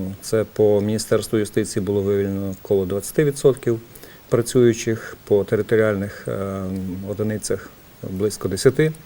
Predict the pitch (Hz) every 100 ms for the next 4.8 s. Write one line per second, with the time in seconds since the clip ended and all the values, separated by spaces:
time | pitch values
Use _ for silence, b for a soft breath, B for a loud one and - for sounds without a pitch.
0 | B B B B B B B B B B
1 | B B - - - - - 127 180 160
2 | 131 110 92 B 120 127 127 135 113 -
3 | 120 113 113 120 104 - 107 104 104 -
4 | 110 113 104 123 117 - 110